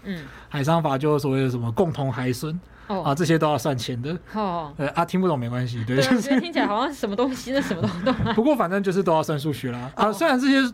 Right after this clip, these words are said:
Speaker 2: 不算，已经不算是数学了，就是简单的算术。
Speaker 1: 嗯。
Speaker 2: 对，但是如果你是连算术都很苦手，然后你就是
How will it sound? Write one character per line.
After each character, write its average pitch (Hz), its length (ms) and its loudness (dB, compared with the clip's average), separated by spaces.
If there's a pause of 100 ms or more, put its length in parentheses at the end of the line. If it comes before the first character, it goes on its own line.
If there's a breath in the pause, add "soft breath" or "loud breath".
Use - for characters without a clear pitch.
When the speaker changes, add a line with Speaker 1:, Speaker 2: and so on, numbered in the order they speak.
(140)
Speaker 2:
不 196 140 4
算， 226 240 4
已 190 80 0
经 240 120 2
不 214 120 0
算 208 160 4
是 208 80 2
数 208 120 4
学 131 180 0
了， 123 80 0
就 147 100 2
是 170 80 6
简 135 180 0
单 135 100 2
的 135 120 2
算 117 260 2
术。 135 160 2
Speaker 1:
嗯。 202 220 0 (180 loud breath)
Speaker 2:
对， 185 160 6
但 226 160 4
是 247 80 0
如 214 140 2
果 190 120 2
你 143 120 -2
是 190 100 4
连 156 160 0
算 165 160 2
术 160 140 2
都 156 120 4
很 127 120 2
苦 120 200 0
手， 120 200 2
然 120 100 2
后 160 80 4
你 143 100 -2
就 127 120 -2
是 147 220 2